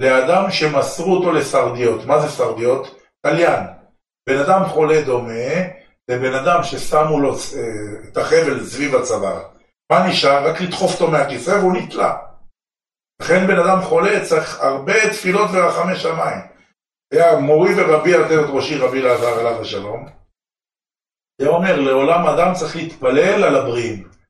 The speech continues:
"לא, כבוד הרב, הבריאים בריאים, צריך להתפלל על החולים". הוא אומר, "לא נכון. אדם שהוא חולה צריך הרבה רחמי שמיים שהוא יצא מהמחלות שלו.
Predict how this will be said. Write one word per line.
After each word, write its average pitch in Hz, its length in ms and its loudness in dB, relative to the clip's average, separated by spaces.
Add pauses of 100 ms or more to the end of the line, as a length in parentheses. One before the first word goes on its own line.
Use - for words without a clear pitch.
(500)
"לא, 165 280 2
כבוד 147 240 2
הרב, 160 380 4 (480)
הבריאים 160 440 2
בריאים, 185 340 2
צריך 151 160 -2
להתפלל 175 400 4
על 170 80 6
החולים". 170 380 2
הוא - 100 0
אומר, 139 120 -2
"לא 160 260 2
נכון. - 340 -8 (1040)
אדם 190 400 4
שהוא 170 380 0
חולה 175 640 2
צריך 165 360 0
הרבה 175 320 -2
רחמי 165 320 0
שמיים 175 380 2
שהוא 143 180 -2
יצא 127 220 -2
מהמחלות 110 520 -6
שלו. - 360 -12